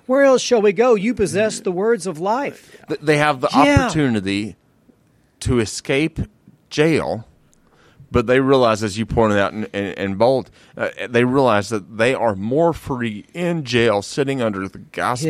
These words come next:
Speaker 1: Yes.
Speaker 2: the presence of God, uh, than they would be out in the world on their own.
Speaker 1: Yeah.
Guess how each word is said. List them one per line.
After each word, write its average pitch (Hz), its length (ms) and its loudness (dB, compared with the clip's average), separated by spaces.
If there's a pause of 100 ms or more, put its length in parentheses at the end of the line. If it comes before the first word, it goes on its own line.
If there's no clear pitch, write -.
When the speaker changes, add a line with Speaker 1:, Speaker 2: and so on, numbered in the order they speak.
(160)
Speaker 1:
Yes. 117 100 -2
Speaker 2:
the - 140 -10
presence 123 480 -4
of - 120 -20
God, 87 360 -2 (560)
uh, - 100 -20 (160)
than 123 240 -6
they 120 100 2
would 120 300 2
be 113 220 -2
out 107 160 -4
in - 40 -14
the 120 60 -6
world 95 300 0
on 90 180 -4
their 82 160 -6
own. 82 160 -4
Speaker 1:
Yeah. 127 100 -10